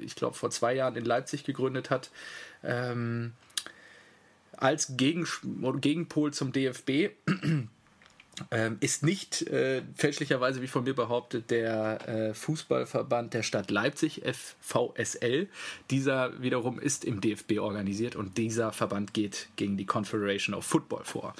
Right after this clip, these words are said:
Also ich kann jedem nur ans Herz legen, äh, sich diesen Beitrag nochmal anzuhören. Fünf Minuten dauert er, nur ist, äh, digital beim Deutschlandfunk nachzuhören.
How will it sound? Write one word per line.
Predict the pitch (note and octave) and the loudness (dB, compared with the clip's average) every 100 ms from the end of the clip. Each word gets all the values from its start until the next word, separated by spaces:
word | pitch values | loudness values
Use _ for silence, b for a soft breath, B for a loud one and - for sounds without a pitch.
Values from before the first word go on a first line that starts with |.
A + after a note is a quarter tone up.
| B B B - | B B B -4
Also | G2+ A2+ | 0 0
ich | - | 2
kann | B2+ A#2+ | 2 4
jedem | D3 C#3+ | 2 2
nur | C3 C3+ B2+ B2 | 2 2 2 0
ans | B2 A2+ | -2 0
Herz | C3 C3 B2 | 0 2 0
legen, | B2 A#2+ A#2+ | 0 0 -2
äh, | A#2+ A2+ A2 | -2 0 0
sich | A2+ - | -2 -4
diesen | A#2 A#2 | -2 0
Beitrag | A2+ A#2 G#2 | 0 -2 -4
nochmal | G2 A#2+ | -2 0
anzuhören. | F#3+ D#3+ C#3+ | 2 2 2
Fünf | C#3 C3 | -2 -2
Minuten | A#2+ C3 B2+ | 0 0 2
dauert | A#2 A2+ | 2 2
er, | A#2 | 0
nur | G#2+ G#2+ | 0 -2
ist, | G2 - - - | -2 -4 -10 -10
äh, | F2+ F2 | -8 -8
digital | G#2 A#2 A2 A2 A2 | -4 -2 0 0 0
beim | G#2 | 0
Deutschlandfunk | A#2 A#2+ - G#2+ - A#2+ - A2+ | 0 0 -2 -4 -2 -2 -2 0
nachzuhören. | A#2+ C3 - B2+ A#2+ A2+ A2 | 0 0 -2 0 2 0 -2